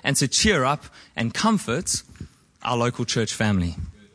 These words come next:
I also just wanted to, to, to re-emphasize, and Pete actually said this would be something good to re-emphasize, and, and it was the spectrum that he shared around,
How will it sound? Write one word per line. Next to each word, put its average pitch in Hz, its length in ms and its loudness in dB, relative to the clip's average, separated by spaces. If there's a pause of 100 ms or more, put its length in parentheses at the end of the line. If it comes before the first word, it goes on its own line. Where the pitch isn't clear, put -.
(1400)
I 131 100 2
also 240 300 4
just 220 200 4
wanted 208 260 4
to, 185 460 4
to, 170 500 4
to 160 460 2
re-emphasize, 165 800 4
and 143 120 2
Pete 180 200 2
actually 151 300 2
said 139 260 2
this 143 180 2
would 147 80 -2
be 135 100 0
something 135 360 0
good 139 200 0
to 127 120 0
re-emphasize, 127 640 2
and, 147 160 0 (180)
and 175 100 2
it 190 40 4
was 190 180 4
the 185 80 2
spectrum 254 520 2
that 214 120 4
he 196 100 4
shared 196 360 2
around, 165 420 2